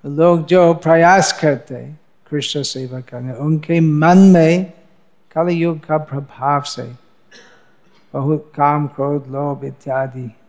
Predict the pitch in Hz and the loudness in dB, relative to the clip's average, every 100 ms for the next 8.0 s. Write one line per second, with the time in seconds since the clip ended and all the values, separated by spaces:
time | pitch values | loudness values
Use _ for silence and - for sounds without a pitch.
0 | 135 135 135 - 123 120 - 113 _ _ | -10 -10 -8 -12 -14 -16 -20 -20 _ _
1 | _ _ _ _ _ _ _ _ _ _ | _ _ _ _ _ _ _ _ _ _
2 | _ _ _ _ _ _ _ 135 127 143 | _ _ _ _ _ _ _ -14 -10 -10
3 | 147 151 156 147 143 127 147 147 151 143 | -8 -4 -4 -2 -4 0 0 0 -4 -2
4 | 147 143 147 143 143 139 - 147 147 139 | -2 -2 -2 -4 -6 -8 -8 -6 -4 -6
5 | 147 143 147 139 - 139 156 139 127 143 | -8 -8 -8 -8 -6 -4 -2 -4 -6 -10
6 | - _ _ _ _ _ _ 135 135 131 | -18 _ _ _ _ _ _ -6 -4 -4
7 | 127 - 147 160 160 156 165 156 160 | -6 -6 -2 0 -2 0 2 4 2